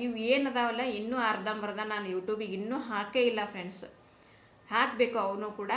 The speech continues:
ಒಂದು ಸ್ವಲ್ಪ ನಂಗೆ ಟೈಮ್ ಕೊಡ್ರಿ, ನಿಧಾನಕ್ಕೆ ಹಾಕ್ತೀನಿ. ನೀವು step by step ವಿಡಿಯೋ ನೀಟಾಗಿ ಬೇಕು, ಆದಷ್ಟು ಬೇಗನೆ ಕಲಿಬೇಕು ಅಂತಂದ್ರೆ ನಮ್ಮ ಆನ್‌ಲೈನ್ ಕ್ಲಾಸಿಗೆ ನೀವು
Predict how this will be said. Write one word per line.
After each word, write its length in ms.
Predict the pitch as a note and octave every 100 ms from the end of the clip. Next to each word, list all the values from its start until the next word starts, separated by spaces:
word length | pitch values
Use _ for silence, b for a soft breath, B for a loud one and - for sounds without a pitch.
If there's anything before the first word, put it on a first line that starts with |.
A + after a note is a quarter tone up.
| C4+
ಒಂದು 120 | A3
ಸ್ವಲ್ಪ 260 | G#3+ G#3+ G#3+
ನಂಗೆ 240 | G3+ G3
ಟೈಮ್ 340 | F#3 F3 G3 G#3
ಕೊಡ್ರಿ, 280 | F#3+ G#3
ನಿಧಾನಕ್ಕೆ 540 | A#3 F3+ F#3+ G#3 A3 A3
ಹಾಕ್ತೀನಿ. 420 | F#3 F#3 F#3+ A#3
ನೀವು 240 | C4+ A3+
step 340 | G#3+ - A3+ C4
by 200 | B3+ C4+
step 420 | C4 - A#3 A#3
ವಿಡಿಯೋ 340 | G#3+ G#3 A3
ನೀಟಾಗಿ 720 | A3 F#3+ A3 B3 A#3+ A3 G#3 A3
ಬೇಕು, 380 | G3 G3 G3+
ಆದಷ್ಟು 440 | G3+ F#3 G3+ G#3 A#3
ಬೇಗನೆ 580 | F3+ G3+ G#3+ A3+ A#3+ A3+
ಕಲಿಬೇಕು 540 | G#3+ G3 G3+ G3 G3
ಅಂತಂದ್ರೆ 440 | F#3+ F#3+ F3+ G#3
ನಮ್ಮ 360 | D#4+ G3+ G#3+ A#3+
ಆನ್‌ಲೈನ್ 460 | A3+ G3 F#3+ G3 G3
ಕ್ಲಾಸಿಗೆ 420 | F#3+ F3+ - F#3+
ನೀವು 360 | F#3+ A3 E4